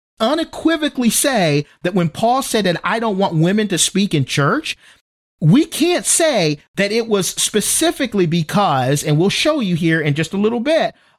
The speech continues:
of, of women speaking in church. But it's not saying that Paul is saying necessarily that women should not speak in church in the sense that we think of it today,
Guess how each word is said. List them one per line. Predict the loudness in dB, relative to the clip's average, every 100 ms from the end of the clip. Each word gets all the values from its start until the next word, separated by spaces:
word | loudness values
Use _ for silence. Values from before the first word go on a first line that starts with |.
| -2
of, | 0 2 -2 -4 -4
of | -4
women | 0 0 2 0 -2 -6 -4
speaking | -2 0 0 2
in | 2
church. | 0 0 -2 -4 -12 -20 -20 -20 -20 _ -8
But | -2 0 0
it's | -2 0
not | 0 0 -2
saying | 0 0 2 2 2
that | 2 0 -4
Paul | 0 2 2
is | 0
saying | 0 -2 0 2 2 0 _ _
necessarily | 4 4 4 -2 -4 -2 0 2 2
that | 0
women | 0 2 2 0
should | -2 0 0 0
not | 0 -2 -2
speak | -4 -2 2 2 2
in | -2
church | 0 0 -2 0
in | 0
the | 2
sense | 2 0 0
that | -2 0
we | 2 2
think | 2 -2 -2
of | -2
it | -2
today, | -2 0 2 2 0 -4